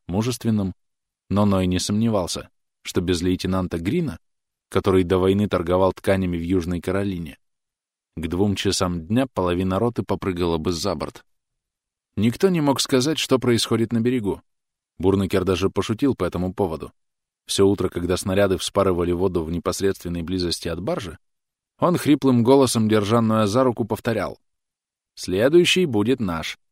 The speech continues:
Следующий будет наш!» Но к полудню Бурнекер справился с волнением. Он перестал блевать, съел сухой паек, пожаловавшись, что сыр жестковат.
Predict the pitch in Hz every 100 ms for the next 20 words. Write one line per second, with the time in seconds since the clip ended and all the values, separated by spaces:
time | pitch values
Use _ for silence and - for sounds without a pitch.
0 | _ - 82 90 127 156 151 - 135 98
1 | 85 87 85 80 71 - - _ _ _
2 | _ _ _ 90 - 92 98 139 139 107
3 | 107 123 123 120 - 98 87 85 - 95
4 | 101 104 101 87 76 58 _ _ _ _
5 | _ _ 113 113 113 101 - 98 92 82
6 | 87 127 - - _ _ - - 147 139
7 | 113 - 98 - 85 127 - _ - 104
8 | 139 147 90 - 90 - - - 120 -
9 | 147 85 - - 87 71